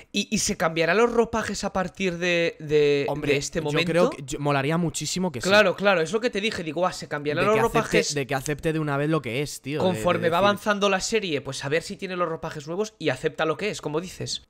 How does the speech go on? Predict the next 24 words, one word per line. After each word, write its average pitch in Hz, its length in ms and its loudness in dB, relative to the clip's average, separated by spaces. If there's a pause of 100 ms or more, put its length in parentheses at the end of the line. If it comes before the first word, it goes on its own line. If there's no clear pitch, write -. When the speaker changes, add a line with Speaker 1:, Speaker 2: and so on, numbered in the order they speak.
(140)
Speaker 1:
Bueno, 175 300 2 (520)
en 170 200 -2
cuanto 170 420 0
a 170 60 -2
sensaciones, 180 1120 -2 (720)
sí, 165 240 -2
no 156 60 0
hay 156 60 0
nada 135 120 0
más, 117 180 -6
Alex. 113 320 -10 (380)
Pausa. 143 320 -2
En 156 180 -2
cuanto 160 240 0
a 151 60 -4
sensaciones, 160 520 -8
¿el 175 100 -2
episodio 160 520 -4 (480)
ha 147 160 -2
ido 160 200 0
de 147 120 0
menos 143 340 -4
a 131 40 -6
más? 175 400 -4